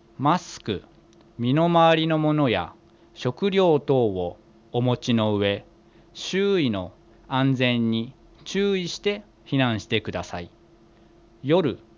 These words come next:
暗くなってからの避難は危険ですので、日没前の明るいうちに避難行動を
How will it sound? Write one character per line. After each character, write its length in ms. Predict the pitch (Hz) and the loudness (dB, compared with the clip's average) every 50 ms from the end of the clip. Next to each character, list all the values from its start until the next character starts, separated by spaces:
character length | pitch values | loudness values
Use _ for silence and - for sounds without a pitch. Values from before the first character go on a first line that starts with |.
| _ - | _ -8
暗 260 | - - 147 170 180 | -4 0 0 0 0
く 120 | 180 - | 0 -4
な 140 | 190 190 190 | -2 -2 -2
っ 60 | 185 | -4
て 200 | - - - 143 | -4 -4 -4 -4
か 140 | 135 - 123 | 0 0 0
ら 120 | 113 107 98 | 0 0 -2
の 240 | 92 90 90 85 - _ _ - - _ - _ | -2 -4 -6 -8 -12 _ _ -20 -20 _ -20 _
避 120 | - 131 127 | -6 -2 -2
難 280 | 123 117 107 101 98 | 0 0 -2 -4 -4
は 260 | 92 90 87 82 - - _ _ _ _ _ - - | -4 -6 -6 -8 -10 -16 _ _ _ _ _ -20 -20
危 80 | - | -20
険 340 | - - 156 165 175 180 180 | -6 -4 -2 -2 0 -2 -2
で 100 | 170 175 | -2 -4
す 160 | 165 - - | -4 -4 -4
の 180 | 127 107 95 92 | -4 -4 -4 -6
で、 240 | 85 92 87 90 - _ - _ _ _ _ - - _ - - | -8 -10 -10 -12 -14 _ -20 _ _ _ _ -20 -20 _ -10 -6
日 320 | 120 120 - - 170 170 | -6 -6 -6 -4 -4 -2
没 300 | 170 185 175 180 - 175 | -2 -2 -2 -2 -2 0
前 280 | 170 165 165 156 135 113 | 2 2 2 2 2 0
の 240 | 98 92 85 - - - - - _ _ _ _ - | -2 -4 -6 -10 -14 -20 -20 -20 _ _ _ _ -8
明 260 | 117 - - 175 185 | -8 -2 2 2 2
る 120 | 185 185 | 4 2
い 120 | 185 180 180 | 0 0 0
う 100 | 170 160 | -2 -2
ち 200 | - - 156 147 | -4 -4 -2 0
に 220 | 123 104 92 87 - - - - _ - - - | 0 0 -2 -6 -12 -20 -20 -20 _ -20 -20 -8
避 120 | - 143 | -4 -2
難 280 | 147 147 156 156 156 147 | 0 0 0 0 -2 -2
行 260 | - 160 156 147 139 | 0 2 2 2 2
動 200 | 120 120 107 101 | 2 -2 -2 -2
を 280 | 92 87 85 82 82 | -4 -6 -8 -10 -12